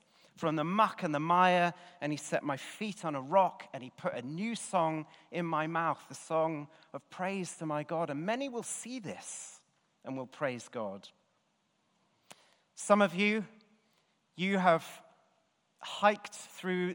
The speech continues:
the mountains of Iran and Turkey as you've sought to escape a tyrannical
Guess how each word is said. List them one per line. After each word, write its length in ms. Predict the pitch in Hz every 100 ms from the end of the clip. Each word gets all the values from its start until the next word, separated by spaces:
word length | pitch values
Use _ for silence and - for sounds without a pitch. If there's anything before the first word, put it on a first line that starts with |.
| 175
the 280 | 147 147 156
mountains 920 | 147 165 180 175 180 180 185 180 - -
of 340 | 135 127 - -
Iran 640 | 151 143 151 165 175 180 170 - _ _ -
and 220 | 131 135
Turkey 600 | - 190 175 - 202 165 _ _ _ _ _ _ _ _ -
as 200 | 147 160
you've 140 | 147
sought 400 | - 180 170 -
to 180 | 165 151
escape 600 | 143 - 185 190 185 160
a 60 |
tyrannical 1040 | 139 - 156 139 156 170 165 175 175 170